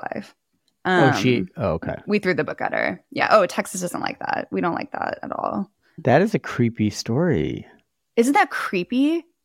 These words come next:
Speaker 2: Mm-hmm.
Speaker 1: Can you imagine? Put yourself in her shoes, like, getting, like, can you imagine your cortisol levels would be just, like, through the fucking roof? And then you're going in and you're getting plastic surgery from, like, a doc-, like,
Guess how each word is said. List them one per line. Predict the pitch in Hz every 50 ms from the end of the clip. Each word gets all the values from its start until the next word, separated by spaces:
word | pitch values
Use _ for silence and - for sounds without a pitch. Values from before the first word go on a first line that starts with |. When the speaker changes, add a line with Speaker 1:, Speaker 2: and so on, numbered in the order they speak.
| _ _ _ _ _ _ - -
Speaker 2:
Mm-hmm. | 104 95 85 101 92 92 110
Speaker 1:
Can | 151 202
you | 269 330 392
imagine? | 392 262 180 180 196 240 262 247
Put | - 254 202
yourself | 277 269 302 302 320
in | 302
her | 277 226
shoes, | 214 - - 180 165 151 156
like, | 170 139 131 -
getting, | 170 160 156 156 147
like, | - - 147 131 131 - _ _ _ _ _ _ _ _ _ _ _ _ -
can | - 233
you | 240
imagine | 254 190 165 185 208 214
your | 190 190 185
cortisol | - - 156 143 147 160 175 160 165
levels | 165 165 175 185 180 175
would | 180 160
be | 165 151
just, | 151 160 160 -
like, | - - _ _
through | - 170 160 156 151 147
the | - -
fucking | - - - - - -
roof? | - - - - - 202 - - _ _ _ _ - -
And | 208 196
then | 185
you're | 190 190
going | 190 180 185 185
in | 180 185
and | 190
you're | 185 180
getting | 175 170 175 180
plastic | - 165 165 170 - - -
surgery | - - - - - - 190 190 190 190 202 202 202 _ _ _ _ _ _ _ _ _ _ _ _ _ _ _ _
from, | - - 196 190
like, | 190 180 -
a | -
doc-, | 190 175 156 - -
like, | 208 190 - -